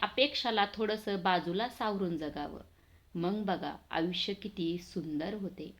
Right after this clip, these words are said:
जसे इंद्रधनुष्याचे सात रंग, समुद्राच्या पाण्याची चंचलता किती सुंदर असते, तसे तुमचे आयुष्य होईल. मला विश्वास आहे की तुम्ही इच्छा, आकांक्षा आणि अपेक्षाचं डोंगर न सर करता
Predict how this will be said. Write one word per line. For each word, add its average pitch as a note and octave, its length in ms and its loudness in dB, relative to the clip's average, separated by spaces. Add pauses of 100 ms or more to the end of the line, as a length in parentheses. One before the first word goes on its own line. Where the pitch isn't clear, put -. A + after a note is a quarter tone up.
(640)
जसे A3+ 180 0
इंद्रधनुष्याचे C4+ 960 2
सात A#3 400 0
रंग, G3+ 440 0 (460)
समुद्राच्या F3 560 2
पाण्याची F3+ 540 0
चंचलता F3 840 -2 (560)
किती D#4+ 220 8
सुंदर G#3+ 540 4
असते, - 520 -6 (460)
तसे F3 220 0
तुमचे F3 380 -2
आयुष्य F3+ 500 0
होईल. C#3+ 440 -4 (300)
मला C4 200 10
विश्वास C#4+ 580 2
आहे F#3 320 0 (300)
की G3 60 0
तुम्ही A3 420 2
इच्छा, G3+ 440 -2
आकांक्षा G#3 680 0
आणि F#3 240 2
अपेक्षाचं F#3+ 720 -2
डोंगर F#3 380 2
न F#3 260 0
सर B3 280 2
करता C#3+ 460 -4